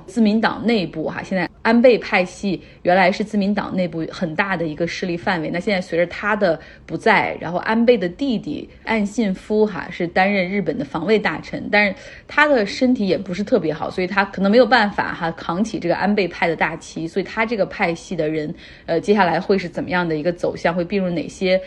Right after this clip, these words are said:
其他的派系啊，也还是一个未知数哈，所以我们，哎，继续走着看吧。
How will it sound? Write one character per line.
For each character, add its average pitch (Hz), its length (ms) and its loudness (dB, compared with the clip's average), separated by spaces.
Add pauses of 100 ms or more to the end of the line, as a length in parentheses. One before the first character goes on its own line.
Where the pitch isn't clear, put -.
其 - 140 -10
他 196 120 -2
的 202 120 4
派 190 260 0
系 175 340 -4
啊， - 80 -6 (460)
也 180 140 4
还 165 160 -2
是 254 180 0
一 214 80 0
个 180 140 0
未 202 180 4
知 180 180 -6
数 180 280 -4
哈， - 160 -16 (180)
所 - 160 -2
以 185 40 2
我 180 120 4
们， 180 400 0 (160)
哎， 175 240 -8
继 - 140 -4
续 208 120 0
走 - 200 0
着 202 80 -6
看 214 280 -4
吧。 165 160 -8